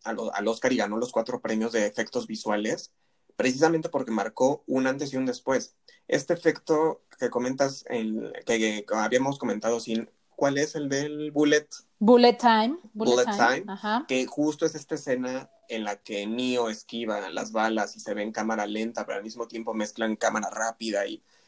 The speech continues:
Speaker 1: ese, ese efecto marcó un antes y un después en la, en los efectos visuales para el cine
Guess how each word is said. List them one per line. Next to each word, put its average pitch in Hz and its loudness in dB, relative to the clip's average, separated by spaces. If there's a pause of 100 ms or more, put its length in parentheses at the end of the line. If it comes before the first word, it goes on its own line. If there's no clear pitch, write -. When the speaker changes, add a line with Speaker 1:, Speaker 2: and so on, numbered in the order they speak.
(400)
Speaker 1:
ese, 202 4
ese 214 -4
efecto - -4 (260)
marcó 131 0
un 135 -2
antes - -6 (120)
y 127 -2
un 117 -4
después 175 -2 (100)
en 104 -6
la, 101 -4 (140)
en 113 -2
los 107 -2
efectos 113 -4
visuales 107 -4
para 101 -4
el 92 -8
cine - -12